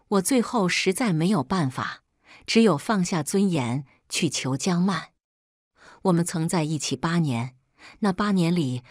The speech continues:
她是那么爱我，眼里心里全是我。我想她看到我的惨样，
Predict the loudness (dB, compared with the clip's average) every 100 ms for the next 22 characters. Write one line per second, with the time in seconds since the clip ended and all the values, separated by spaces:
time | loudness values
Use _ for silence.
0 | _ -8 -4 -2 0 0 0 -2 -2 -2
1 | -4 -10 -14 -16 _ _ -20 -4 2 4
2 | 4 2 0 0 2 2 -2 -4 -2 -2
3 | -2 -4 -8 -14 -18 _ _ _ _ _
4 | _ _ _ -2 0 0 -2 -4 -4 -2
5 | 0 0 -2 -2 -4 -4 -4 -2 -4